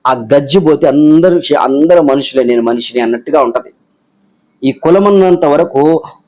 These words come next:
నువ్వు హీన స్థితి, నువ్వు ఎక్కువ స్థితి, నీ బ్రతికింతే అన్నట్లుగానే ఉంటది. ఈరోజు సిచ్యువేషన్ అక్కడ ఇలా జరిగింది. దీని గురించి ఖచ్చితంగా అదే కనుక ఇతర వ్యక్తులకు ఎవరికైనా జరిగి ఉంటే, గమనించండి, ఇతర వ్యక్తులకు ఎవరైనా జరిగి ఉంటే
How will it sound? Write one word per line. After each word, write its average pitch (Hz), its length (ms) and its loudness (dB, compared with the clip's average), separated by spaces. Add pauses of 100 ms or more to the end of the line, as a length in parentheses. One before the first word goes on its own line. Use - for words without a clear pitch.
నువ్వు 135 200 0
హీన 151 220 2
స్థితి, 196 460 0 (200)
నువ్వు 143 140 2
ఎక్కువ 151 240 -2
స్థితి, 190 480 0 (140)
నీ 143 80 2
బ్రతికింతే 135 560 -2 (180)
అన్నట్లుగానే 151 580 0
ఉంటది. 120 280 -4
ఈరోజు 233 360 0 (260)
సిచ్యువేషన్ 208 480 -4
అక్కడ 185 180 0
ఇలా 151 180 2
జరిగింది. 131 520 0 (1120)
దీని 143 180 2
గురించి 160 360 -2
ఖచ్చితంగా 160 360 -2
అదే 196 260 2
కనుక 214 240 0
ఇతర 196 320 0
వ్యక్తులకు 190 440 0
ఎవరికైనా 143 400 0
జరిగి 113 300 -2
ఉంటే, 104 420 -6 (920)
గమనించండి, 127 880 -6
ఇతర 208 240 0
వ్యక్తులకు 214 400 0
ఎవరైనా 156 300 0
జరిగి 123 220 -2
ఉంటే 107 560 -2